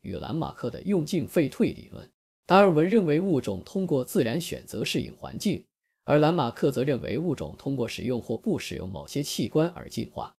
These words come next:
这场辩论就像是在讨论健身房的会员，一个人认为只要坚持锻炼，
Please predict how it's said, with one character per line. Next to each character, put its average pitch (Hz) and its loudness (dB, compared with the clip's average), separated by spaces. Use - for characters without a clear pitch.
这 - 8
场 123 -2
辩 165 2
论 160 4
就 156 0
像 127 0
是 - -8
在 113 0
讨 - -12
论 120 -4
健 - 0
身 185 0
房 104 -6
的 110 -4
会 - -4
员， - -12
一 175 2
个 190 6
人 165 6
认 180 4
为 139 2
只 - -6
要 67 -8
坚 185 2
持 175 -2
锻 120 2
炼， 170 2